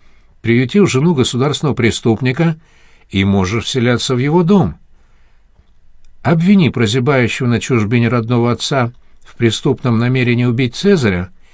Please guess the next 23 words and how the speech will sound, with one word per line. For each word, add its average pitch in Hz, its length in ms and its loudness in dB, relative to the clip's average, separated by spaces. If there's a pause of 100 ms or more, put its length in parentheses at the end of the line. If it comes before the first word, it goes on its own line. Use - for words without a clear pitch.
(440)
и 101 140 0
можешь 123 400 0
пользоваться 117 640 -2
всем, 151 300 -4
что - 220 -6
принадлежало 107 680 -2
отцу. 160 380 -2 (1800)
Пригрози 151 560 2
состоятельному 117 720 -2
человеку 127 500 -2
доносом, 123 600 0 (640)
и 101 140 -2
тот 120 220 0
со 131 160 -2
страху 135 400 -2
не 117 100 2
то 180 160 -2
что 202 220 0
дом 165 380 2
или 120 180 0
имущество, 95 760 -2 (160)
виллу 127 460 2
подарит. 95 560 -4